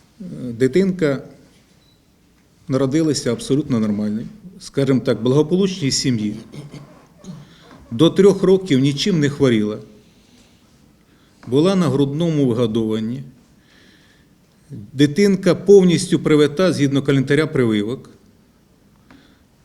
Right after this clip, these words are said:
Е, в три роки проведений комплексний медичний огляд,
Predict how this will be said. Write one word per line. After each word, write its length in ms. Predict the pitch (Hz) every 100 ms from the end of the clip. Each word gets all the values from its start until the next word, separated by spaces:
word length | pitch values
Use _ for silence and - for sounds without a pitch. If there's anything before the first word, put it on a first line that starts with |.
| _ - - - -
Е, 720 | 127 117 117 110 110 107 104 101
в 240 | 98 - -
три 240 | 160 185
роки 340 | 208 202 196 147
проведений 800 | - - 151 165 185 160 151 143
комплексний 600 | 180 175 143 143 - 139
медичний 560 | 135 135 135 - 123
огляд, 460 | 120 170 175 190 180